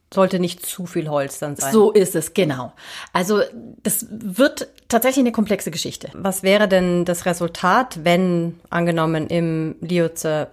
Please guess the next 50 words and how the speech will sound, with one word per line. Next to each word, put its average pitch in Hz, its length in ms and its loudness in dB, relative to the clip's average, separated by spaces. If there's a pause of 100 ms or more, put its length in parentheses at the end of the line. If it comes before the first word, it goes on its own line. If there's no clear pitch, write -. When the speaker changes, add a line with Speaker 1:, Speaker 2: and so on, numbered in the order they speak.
Speaker 1:
viel 202 560 2
Holz 170 240 2
vorhanden 156 540 -4
ist - 320 -8
und 190 340 2
dann 160 160 2
im 156 100 -4
Außen 156 380 0
auch 156 240 4
noch - 240 -8
mal 147 160 -2
viel 139 240 -8
Holz? - 460 -10 (720)
Wie 196 80 2
Speaker 2:
Dann 185 120 6
Speaker 1:
wirkt 247 180 4
sich 202 100 -2
das 180 140 -6
aus? 135 300 -2
Speaker 2:
d-, 214 200 2
dann 226 200 2
entsteht 226 420 0
ein - 40 -2
Ungleichgewicht, 208 1080 -2
dann 196 180 -2
ist - 160 -4
da 196 140 2
zu - 100 -2
viel 240 180 0
Holz 196 260 2
vorhanden. 151 520 -2 (640)
Das 185 140 -6
heißt, 196 480 0 (140)
zu - 180 -2
viel 208 640 2 (260)
Chaos, 214 680 2
zu - 160 -2
viel 220 280 0
Kreativität, 220 1080 2
die 214 100 0
sich 214 180 -2
ja 208 80 -4
dann 202 160 -2
so 202 80 -2
ein 190 40 -4
bisschen 214 220 -4
im 190 120 -6
Chaos 185 360 2
auch - 220 -4
zeigt. 190 720 -2